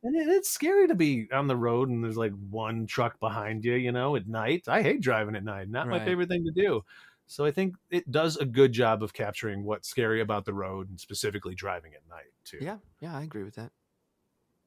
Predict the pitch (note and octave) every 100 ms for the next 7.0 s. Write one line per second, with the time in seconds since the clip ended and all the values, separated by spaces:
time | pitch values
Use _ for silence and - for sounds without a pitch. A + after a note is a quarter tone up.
0 | _ _ _ - _ - G3 A#3 A#3 G3+
1 | D#4+ F4 E4+ E4 D4+ - D3+ F#3 G3+ F#3+
2 | - D3 B2 D3+ D3 D3 A3+ G3 B3 G#3+
3 | F3+ E3+ D#3+ B2+ B2+ A#2 A#2+ C3 A#2+ C#3
4 | E3 - F3+ E3+ C#3+ B2+ D#3+ E3 G#2+ F#2+
5 | - - - - _ A2 A2 A2 A#2+ -
6 | A#2+ G#2+ G2+ A2+ A2 - - C3 A2+